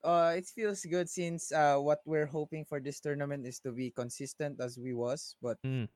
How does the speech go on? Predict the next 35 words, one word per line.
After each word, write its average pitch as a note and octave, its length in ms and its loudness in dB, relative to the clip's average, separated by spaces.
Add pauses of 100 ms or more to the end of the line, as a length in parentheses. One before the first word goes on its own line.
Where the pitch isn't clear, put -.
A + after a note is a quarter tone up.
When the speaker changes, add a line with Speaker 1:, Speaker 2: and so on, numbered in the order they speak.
Speaker 1:
uh, C#3 320 4
we D#3+ 280 -2
made D#3+ 440 -6
sure D#3 220 -4
to C#3+ 160 -8
feel D3 240 -2
like C#3 240 2 (340)
we C#3 340 0 (240)
won, C3+ 480 4 (280)
like, A2+ 280 2 (200)
we D3 120 0
didn't C3+ 380 -2
feel C3+ 180 -2
lucky B2+ 380 0
at C#3+ 160 -2
all, D#3+ 380 -2
like, B2+ 200 -4 (260)
something A2+ 220 -8
like G#2+ 100 4
that, A2 40 4
Speaker 2:
Right. A2+ 380 4
Speaker 1:
so. G#2 280 -8 (960)
Speaker 2:
So B2+ 240 6
it C3+ 80 0
was C#3+ 220 4
a, B2+ 380 6
a C#3 60 2
test - 480 6
to D3+ 80 4
see D3 280 4
whether B2+ 180 4
your A2+ 160 2
team A#2+ 380 -4
were, G#2+ 400 0 (340)
uh, G#2+ 220 -2